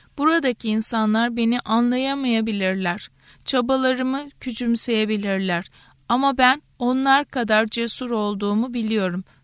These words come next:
Çünkü inanmasam da Tanrı'yı arıyorum. Eğer Tanrı varsa o cesurların Tanrısıdır."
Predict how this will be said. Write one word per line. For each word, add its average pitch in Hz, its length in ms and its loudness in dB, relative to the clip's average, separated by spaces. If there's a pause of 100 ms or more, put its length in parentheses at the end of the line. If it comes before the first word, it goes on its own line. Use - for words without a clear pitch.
Çünkü 285 520 -4
inanmasam 233 840 0
da 214 120 0
Tanrı'yı 226 640 -2
arıyorum. 190 520 -4 (460)
Eğer 277 360 6
Tanrı 277 400 0
varsa 269 540 2 (220)
o 285 160 -2
cesurların 240 800 0
Tanrısıdır." 190 920 -4